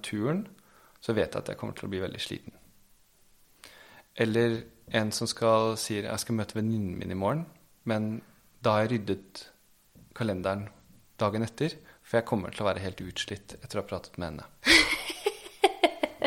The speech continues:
Speaker 2: Ja.
Speaker 1: Ikke sant?
Speaker 2: Ja.
Speaker 1: Så kan du liksom, med bevissthet da, rundt hva nocebo er,
Speaker 2: Ja.
Speaker 1: så kan du si, «Er det hensiktsmessig for deg å tenke på den måten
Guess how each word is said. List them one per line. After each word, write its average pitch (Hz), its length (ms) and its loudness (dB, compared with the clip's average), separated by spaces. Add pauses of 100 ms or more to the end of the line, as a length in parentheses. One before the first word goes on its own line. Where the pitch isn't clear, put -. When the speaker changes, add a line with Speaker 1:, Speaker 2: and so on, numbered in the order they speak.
(540)
Speaker 2:
Ja. 240 180 4 (240)
Speaker 1:
Ikke 117 160 4
sant? 165 300 10
Speaker 2:
Ja. 247 80 4 (840)
Speaker 1:
Så - 100 2
kan 151 140 8
du 160 60 12 (180)
liksom, 165 320 4
med 131 180 10
bevissthet 143 640 4
da, 170 80 8 (240)
rundt 127 240 8
hva 107 140 12
nocebo 98 500 4
er, 170 240 8 (220)
Speaker 2:
Ja. 220 120 -2 (240)
Speaker 1:
så - 220 -2
kan 135 160 2
du 139 40 2
si, 110 340 0 (600)
«Er 113 60 10
det 123 120 6
hensiktsmessig 101 760 -2
for 117 140 2
deg 147 240 6 (480)
å - 100 -4
tenke 110 400 0
på 113 80 -4
den 110 180 4
måten 117 440 0